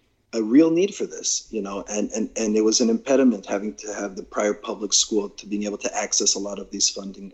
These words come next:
uh, ca-, you know, options that were available. And now that's gonna become a huge help to those families and those children. And I think that's gonna be amazing. Hopefully we'll see, you know, uh, the, the, the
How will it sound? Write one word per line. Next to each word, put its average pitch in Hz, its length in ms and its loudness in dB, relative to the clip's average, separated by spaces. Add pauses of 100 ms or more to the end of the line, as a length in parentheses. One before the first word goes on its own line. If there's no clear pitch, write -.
(100)
uh, 95 60 -16 (200)
ca-, - 540 -4
you 104 80 -10
know, 92 360 -14
options - 360 -6
that 101 80 -4
were - 140 -6
available. 98 540 -6 (240)
And 107 120 2
now 110 180 4
that's 107 180 2
gonna 110 160 0
become 95 500 -4 (340)
a 117 140 4
huge 139 720 8
help - 440 -2
to 120 100 -2
those 95 240 -2
families 101 400 -2
and 95 100 -4
those 95 240 0
children. - 540 -4 (640)
And 104 460 2
I 104 80 6
think 104 240 -2
that's 104 140 -2
gonna 104 180 -4
be 101 120 -2
amazing. 95 680 -2 (800)
Hopefully 117 540 4
we'll 107 120 6
see, 110 460 4
you 110 100 0
know, 98 220 0
uh, 92 100 -2 (640)
the, 101 340 -2
the, - 240 -6
the 82 440 -12